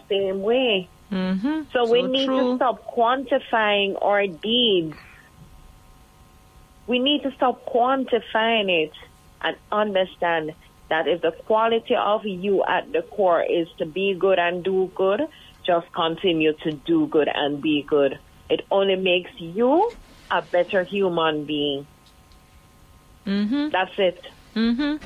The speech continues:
Speaker 2: Um, Shay forty-eight, something that is, is, is,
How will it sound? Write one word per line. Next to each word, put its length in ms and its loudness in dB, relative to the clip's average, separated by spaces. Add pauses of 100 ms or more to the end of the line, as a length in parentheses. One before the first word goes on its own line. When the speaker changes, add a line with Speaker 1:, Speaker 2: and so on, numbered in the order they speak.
(840)
Speaker 2:
Um, 460 2 (100)
Shay 300 0
forty-eight, 800 -2
something 840 -2
that 280 -4
is, 480 -6
is, 300 -6
is, 300 -4